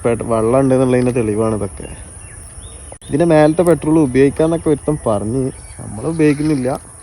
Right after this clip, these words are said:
ഇനിയിപ്പോ അതുകൊണ്ട് ഇനി രണ്ടാമത്തെ പണിക്ക് പോകണ്ട വെച്ചിട്ട്. എന്നാലും ഇട്ട് നോക്കിയത് വെള്ളം വേറെ ആയിട്ട് പെട്രോൾ വേറെ ആയിട്ട് നിക്കണ്. ഒഴിക്ക.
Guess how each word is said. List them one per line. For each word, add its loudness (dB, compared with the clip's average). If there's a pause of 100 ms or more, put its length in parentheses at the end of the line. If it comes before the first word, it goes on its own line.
(240)
ഇനിയിപ്പോ -8
അതുകൊണ്ട് -4
ഇനി -8
രണ്ടാമത്തെ -6
പണിക്ക് -8
പോകണ്ട -4
വെച്ചിട്ട്. -10
എന്നാലും -2
ഇട്ട് -6
നോക്കിയത് 0 (880)
വെള്ളം 4
വേറെ 8
ആയിട്ട് 4
പെട്രോൾ 0
വേറെ 4
ആയിട്ട് -4
നിക്കണ്. -12 (3000)
ഒഴിക്ക. -16